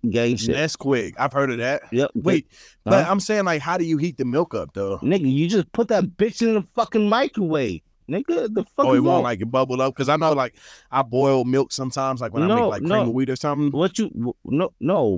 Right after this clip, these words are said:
Speaker 1: bro. What you do, all right?
Speaker 2: Oh, shit.
Speaker 1: Are you listening
Speaker 2: Mm-hmm.
Speaker 1: to me right now?
Speaker 2: Yeah, yeah, I'm
Speaker 1: You
Speaker 2: tuned, I'm locked in, bro.
Speaker 1: Okay, you locked in?
Speaker 2: Yeah.
Speaker 1: You, you, you, you put the powder in, you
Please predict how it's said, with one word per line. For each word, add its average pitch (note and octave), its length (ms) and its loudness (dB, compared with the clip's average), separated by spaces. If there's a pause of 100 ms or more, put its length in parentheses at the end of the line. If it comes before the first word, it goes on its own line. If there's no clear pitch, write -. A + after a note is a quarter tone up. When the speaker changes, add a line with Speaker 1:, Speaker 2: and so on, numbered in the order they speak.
Speaker 1:
bro. C#3 180 2
What C#3 300 -2
you G3+ 120 2
do, D3+ 540 2 (280)
all C3 180 0
right? C#3+ 340 2
Speaker 2:
Oh, - 140 -18
shit. - 180 -14 (160)
Speaker 1:
Are - 80 -2
you C3+ 140 2
listening E3 300 0
Speaker 2:
Mm-hmm. G2 80 4
Speaker 1:
to - 80 4
me F#3+ 100 2
right G3 180 0
now? G3+ 220 0 (760)
Speaker 2:
Yeah, G2 320 0
yeah, D2 300 0
I'm F#2+ 80 2
Speaker 1:
You C3 60 2
Speaker 2:
tuned, G2 180 4
I'm G#2+ 160 0
locked E2+ 220 0
in, C#2+ 180 0
bro. A#1+ 160 -4 (160)
Speaker 1:
Okay, C3 220 0
you B2 100 2
locked C3 260 -2
in? F#3+ 160 2 (840)
Speaker 2:
Yeah. D2 200 -4 (180)
Speaker 1:
You, C#3+ 280 0 (220)
you, B2+ 380 0
you, B2+ 280 0
you B2 180 0
put - 280 -4
the E3 100 -2
powder E3+ 520 0
in, F#3+ 140 2
you - 40 -8